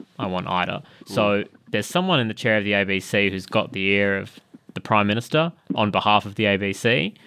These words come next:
Speaker 1: uh, and that can only be a good thing. And I think you're seeing generally throughout the staff of the A B C,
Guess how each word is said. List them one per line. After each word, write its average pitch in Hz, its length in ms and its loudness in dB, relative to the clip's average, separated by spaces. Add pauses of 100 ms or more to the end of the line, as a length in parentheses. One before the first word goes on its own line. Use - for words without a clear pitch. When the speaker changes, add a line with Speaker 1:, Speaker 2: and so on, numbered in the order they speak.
(360)
Speaker 1:
uh, 98 280 2
and 104 160 -2
that 104 220 -2
can 110 140 0
only 104 140 2
be 101 120 2
a 101 40 0
good 120 200 -2
thing. 131 180 2
And 110 80 0
I 107 60 2
think 117 260 -2
you're 110 60 -2
seeing 117 500 0
generally 147 480 2
throughout 147 300 0
the 139 60 -12
staff 151 360 -2
of 143 40 -10
the 147 100 0
A 147 100 4
B 147 160 0
C, 147 460 0